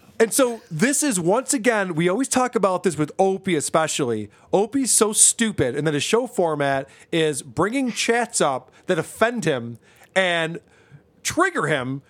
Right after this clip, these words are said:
to a point where he flies off the handle. Chad does the exact same thing as he starts to read Gino calling him out for his horrible appearance on the Kevin Brennan roast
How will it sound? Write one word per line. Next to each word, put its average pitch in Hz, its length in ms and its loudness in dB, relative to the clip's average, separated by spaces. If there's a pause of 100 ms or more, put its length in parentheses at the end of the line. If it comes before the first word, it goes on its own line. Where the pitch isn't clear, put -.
(240)
to 240 140 2
a 220 40 -2
point 240 380 -2
where 214 180 0
he 185 100 -2
flies 233 380 0
off 233 160 0
the 202 100 -2
handle. 180 560 0 (340)
Chad 294 360 2
does 262 180 0
the 208 140 0
exact 226 440 0
same 220 220 0
thing 156 520 0 (400)
as 190 100 4
he 202 60 -2
starts 240 280 2
to 226 120 0
read 190 640 0 (240)
Gino 247 440 0
calling 220 320 0
him 202 80 0
out 202 180 0
for 180 80 0
his 160 100 -2
horrible 226 460 0
appearance 202 480 -2
on 175 160 0
the 156 60 -4
Kevin 185 320 -2
Brennan 156 360 -2
roast 107 440 -6